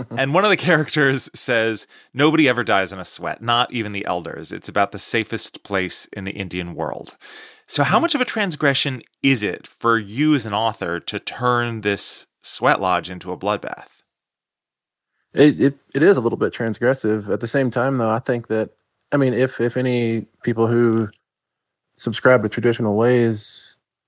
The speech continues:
Speaker 1: like, call foul on me, then I think that's good. I think if you're making the traditionals nervous, then you're doing the right thing as an artist, you know?
Speaker 2: That's so interesting because you're saying it's good to make people who follow tradition nervous,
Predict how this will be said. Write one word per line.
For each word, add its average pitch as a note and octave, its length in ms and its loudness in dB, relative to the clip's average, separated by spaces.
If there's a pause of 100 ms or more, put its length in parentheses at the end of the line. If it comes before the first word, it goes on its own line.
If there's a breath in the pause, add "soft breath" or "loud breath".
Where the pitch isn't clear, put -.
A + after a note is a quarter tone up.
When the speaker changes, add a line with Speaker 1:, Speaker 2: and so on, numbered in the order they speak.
Speaker 1:
like, G#2+ 300 0
call A2 240 2
foul B2 320 4
on G#2 180 0
me, G#2+ 220 -2
then G#2 160 -2
I A2 60 0
think D#3+ 160 -4
that's A#2+ 180 -4
good. A#2 320 0
I A2+ 80 2
think D3 180 -2
if B2+ 120 -2
you're A#2+ 100 0
making A2+ 480 -2 (500 soft breath)
the A#2+ 100 0
traditionals A#2 880 0
nervous, B2+ 460 0
then A2+ 140 -4
you're G#2 80 0
doing G#2+ 220 0
the G2+ 80 -4
right G#2+ 220 -2
thing A2+ 240 -6
as G2 100 -8
an F#2+ 80 -8
artist, G#2+ 520 -6
you A#2+ 60 -10
know? C3 280 -6 (540 loud breath)
Speaker 2:
That's D#3+ 180 4
so F3 140 4
interesting C#3+ 400 0
because B2 380 0
you're A2+ 100 -2
saying A2+ 540 2
it's A2 180 -4
good A#2 160 -2
to A2+ 140 -6
make G#2 360 -2
people G#2+ 280 -6
who G2+ 80 -8
follow G2+ 240 0
tradition G2+ 440 -4
nervous, F#2+ 480 -2